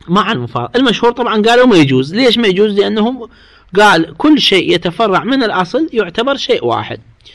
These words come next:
وكالحليب واللبن، واللبن والجبن وال-، آه، وكالبسر والرطب والتمر والدبس. بل يعتبر جنس واحد.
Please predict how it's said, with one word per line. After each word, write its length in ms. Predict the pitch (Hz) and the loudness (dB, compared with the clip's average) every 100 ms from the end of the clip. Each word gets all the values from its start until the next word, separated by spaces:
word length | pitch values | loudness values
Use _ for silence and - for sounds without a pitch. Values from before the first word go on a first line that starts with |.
| - - - - - | -20 -20 -20 -10 -4
وكالحليب 800 | 190 214 196 - 208 208 123 123 | -2 -2 -2 -2 -2 0 -2 0
واللبن، 520 | 143 160 170 131 113 - | 0 2 2 -2 -6 -4
واللبن 500 | 156 165 170 123 113 | 0 2 2 -2 -4
والجبن 560 | 135 147 156 151 104 104 - - - - _ _ | -4 -2 -2 -2 -4 -10 -20 -20 -20 -20 _ _
وال-، 380 | 151 160 156 147 | 0 4 4 2
آه، 480 | - 147 139 135 131 | 0 -2 -2 -2 -2
وكالبسر 1600 | 131 160 165 190 180 170 123 - - 170 175 170 214 - - - _ - | -2 -2 0 2 2 0 -6 -16 -6 -2 0 2 0 0 -6 -14 _ -2
والرطب 600 | 160 160 190 202 131 110 | 0 2 0 0 -4 -4
والتمر 600 | 131 165 165 214 175 117 | -4 -4 -2 -2 -2 -2
والدبس. 680 | 151 180 175 180 120 - - _ _ _ _ _ _ _ _ _ _ _ - | 0 0 0 0 -2 -8 -16 _ _ _ _ _ _ _ _ _ _ _ -12
بل 200 | 143 175 143 | -2 2 2
يعتبر 380 | 127 156 135 | 2 0 -2
جنس 240 | 120 110 110 | -2 -6 -8
واحد. 240 | 92 104 | -10 -12